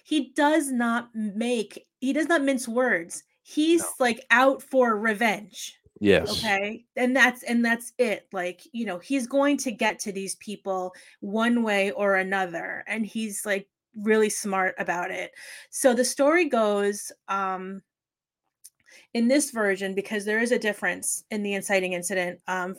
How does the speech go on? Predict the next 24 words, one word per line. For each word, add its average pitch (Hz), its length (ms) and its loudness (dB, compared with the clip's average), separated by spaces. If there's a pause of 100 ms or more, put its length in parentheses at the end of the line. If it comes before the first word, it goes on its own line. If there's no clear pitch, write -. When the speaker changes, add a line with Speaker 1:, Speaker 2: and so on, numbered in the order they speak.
Speaker 1:
for 190 220 2
the 180 160 0
nineteen 180 340 -2
sixty-two 185 480 -6
version, 175 340 -4
but 180 180 -4
we'll 208 100 -6
stick - 180 -10
with 214 140 -8
this 180 180 -2
one. 180 180 -10 (380)
So, 247 540 8 (120)
uh, 214 320 8 (200)
Nick 302 200 4
Nolte 320 320 2
plays 233 360 2
a, 226 60 -2 (220)
uh, 196 440 -4
an 208 120 -4
attorney, 202 600 -4
a 214 60 -6
defense 202 540 -2
attorney. 185 500 -4 (360)
Um, 202 640 -4